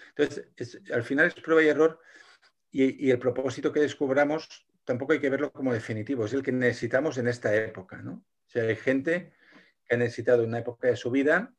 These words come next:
estar en una empresa, y luego de repente las baterías de la motivación terminan y saben que ya no quieren trabajar nunca más fichando en un sitio, y empiezan a ser freelance. Y luego igual hay una época en que decides trabajar la mitad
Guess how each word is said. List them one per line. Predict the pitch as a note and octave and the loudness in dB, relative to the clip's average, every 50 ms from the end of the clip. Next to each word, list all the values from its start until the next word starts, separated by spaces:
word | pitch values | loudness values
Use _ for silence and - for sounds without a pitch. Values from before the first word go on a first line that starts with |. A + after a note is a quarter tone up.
| _ _ _ _ _ _ _ | _ _ _ _ _ _ _
estar | - B2 - - C3 B2 | -6 -6 -2 0 2 2
en | B2 B2 B2+ | 4 2 0
una | B2+ A#2 | -2 -4
empresa, | G2+ F#2 G#2 G2+ G2 - - _ - - - - _ _ _ _ | -4 -4 -4 -4 -6 -6 -8 _ -16 -16 -16 -18 _ _ _ _
y | - | -4
luego | C3 C3+ D3 | 0 2 2
de | D3+ C#3 | 2 2
repente | C3+ C#3+ C#3 D3 D3 D3 C#3+ - F3 F#3 B3 C4+ - _ _ _ _ _ _ _ _ _ _ _ _ _ _ _ _ _ | 0 -2 -2 -2 -4 -4 -4 -4 -4 -4 -4 -6 -10 _ _ _ _ _ _ _ _ _ _ _ _ _ _ _ _ _
las | C#3+ C3 B2 A2+ - | 2 4 4 4 4
baterías | - A#2 A2 - A2 A2+ C3+ C#3+ B2+ A#2 A2+ | 2 0 0 0 0 0 2 4 4 2 2
de | A#2 A#2 A#2 A2+ | 0 0 0 2
la | A2 A2 A2 G#2+ G#2+ G#2+ G#2 G#2 G#2+ - - | 4 4 4 4 2 0 -2 -4 -6 -8 -8
motivación | C3 B2 A#2 A#2+ A#2+ A2+ G2+ - - - C3 B2 A2+ | -6 -4 -4 -2 -2 -2 -4 -4 -4 -2 -2 -2 -2
terminan | - A#2+ G#2+ B2+ C3 C3+ C#3+ D3+ E3 G#3 B3 - _ _ _ _ _ | -2 -4 -2 -2 -2 -2 -2 -4 -6 -10 -14 -16 _ _ _ _ _
y | - | -14
saben | A#2 - B2+ A2+ B2+ C3 | -8 -6 -4 -2 -2 -2
que | C3 B2 | -2 0
ya | B2 B2 | 0 0
no | B2+ B2 | 0 -2
quieren | - B2 A#2+ A2+ | -4 -4 -4 -4
trabajar | G2+ G#2+ G#2 - F#2+ - - F#2+ - F#2+ | -6 -8 -8 -8 -10 -8 -8 -8 -8 -8
nunca | F#2 F2+ F#2+ F#2+ | -10 -10 -10 -10
más | G2 F#2+ G2 - | -10 -12 -14 -14
fichando | - G2+ - - G#2+ F#2 - F#2+ G2 | -16 -16 -14 -14 -14 -14 -12 -14 -14
en | G2+ | -14
un | G2 F#2 | -14 -12
sitio, | - - G2+ - F#2+ F2+ E2 - _ _ - - _ _ _ _ | -10 -10 -10 -10 -10 -12 -14 -16 _ _ -20 -20 _ _ _ _
y | - A2+ | -4 -4
empiezan | G#2+ F#2+ A2 G2+ - A2+ A2+ | -2 -2 -2 -2 -2 -2 -2
a | G2+ | -2
ser | - A#2 G#2 - | -2 -4 -4 -4
freelance. | - - A#2 A2+ G2+ F2+ F2 E2+ F2 F#2+ - - - _ _ _ _ _ _ _ _ _ _ | -4 -4 -2 -2 -2 -2 -4 -6 -10 -14 -16 -18 -20 _ _ _ _ _ _ _ _ _ _
Y | - C3+ | -6 -2
luego | A#2 A#2 A#2 A#2+ B2+ | 0 2 4 4 4
igual | B2+ A#2 A#2+ B2 B2+ | 4 6 6 6 6
hay | C#3+ C3+ | 6 4
una | B2+ A#2+ A#2 | 2 2 2
época | B2 A#2+ B2 D3+ - D#3+ E3 E3 | 0 0 0 0 2 2 2 2
en | E3+ F3 F3 | 0 -4 -2
que | - D3+ | -2 -2
decides | C3 B2 A2+ - C3 B2+ G#2+ A2 - | -2 -2 -2 -2 -2 -2 -2 -4 -6
trabajar | - - A#2 B2 - - B2+ B2 | -4 -2 -2 -2 0 -2 -2 0
la | B2+ C3 | 0 -2
mitad | C3 C3 A#2 D3+ D#3 F#3 F3+ | -2 0 0 2 2 2 2